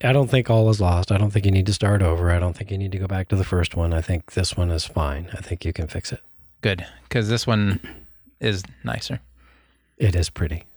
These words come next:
Speaker 2: It's
Speaker 1: I
Speaker 2: very
Speaker 1: love the
Speaker 2: pretty.
Speaker 1: holes in the, in the,
Speaker 2: I
Speaker 1: you know,
Speaker 2: do
Speaker 1: the
Speaker 2: too.
Speaker 1: cutouts and the
Speaker 2: I mean,
Speaker 1: ribs, and it's
Speaker 2: that
Speaker 1: really
Speaker 2: laser
Speaker 1: nice. It's
Speaker 2: cutter does a
Speaker 1: lighter,
Speaker 2: great
Speaker 1: too.
Speaker 2: job.
Speaker 1: Did you
Speaker 2: It
Speaker 1: notice that?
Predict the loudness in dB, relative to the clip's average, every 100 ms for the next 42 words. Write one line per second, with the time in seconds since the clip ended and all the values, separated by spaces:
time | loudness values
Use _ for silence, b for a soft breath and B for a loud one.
0 | -8 -4 0 4 4 4 4 4 4 4
1 | 4 4 4 4 2 2 2 2 2 2
2 | 4 4 4 4 2 2 4 6 6 4
3 | 4 4 2 -4 B B B -2 0 -2
4 | 0 2 2 0 0 2 4 4 4 4
5 | 4 4 4 2 4 4 4 4 2